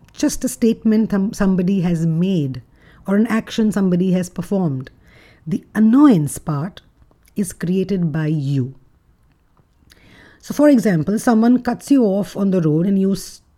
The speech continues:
get stuck raving mad and scream expletives, which, by the way, the fellow may not be able to hear with your windows rolled up and the A C running.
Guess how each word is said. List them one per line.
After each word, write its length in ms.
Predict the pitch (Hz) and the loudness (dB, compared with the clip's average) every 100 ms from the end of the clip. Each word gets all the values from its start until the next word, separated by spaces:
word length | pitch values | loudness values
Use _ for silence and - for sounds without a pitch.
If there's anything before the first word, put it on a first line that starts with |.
| - | -8
get 200 | - - | -8 -8
stuck 440 | - - 190 - | -10 -4 -4 -4
raving 360 | 208 196 202 175 | -2 0 2 2
mad 260 | 165 175 | 2 0
and 160 | 175 160 | -2 -6
scream 680 | - - 170 185 220 240 226 | -8 -2 2 2 4 2 2
expletives, 920 | 165 - - 190 175 165 131 120 - _ _ _ _ _ _ _ _ - | -4 -10 -4 0 0 -2 -6 -10 -16 _ _ _ _ _ _ _ _ -8
which, 180 | 240 185 | -6 -2
by 160 | 226 | 0
the 140 | 220 240 | 2 2
way, 140 | 226 | 2
the 120 | 214 | 2
fellow 260 | 170 202 202 | 2 2 2
may 140 | 190 | 0
not 220 | 185 190 165 | 0 -2 0
be 120 | 180 | 0
able 200 | 165 170 | 0 0
to 80 | 175 | -2
hear 500 | 170 175 151 135 165 | -2 2 2 0 -2
with 260 | 156 147 165 _ - | -4 -4 -6 _ -6
your 180 | 156 | -2
windows 440 | 147 151 151 147 139 | 2 2 2 0 0
rolled 220 | 147 147 | 0 0
up 200 | 143 139 | -2 -2
and 140 | 151 139 | -4 -2
the 180 | 143 | -2
A 40 | 143 | -2
C 160 | - | -4
running. 440 | 139 151 143 127 | -2 0 -2 -4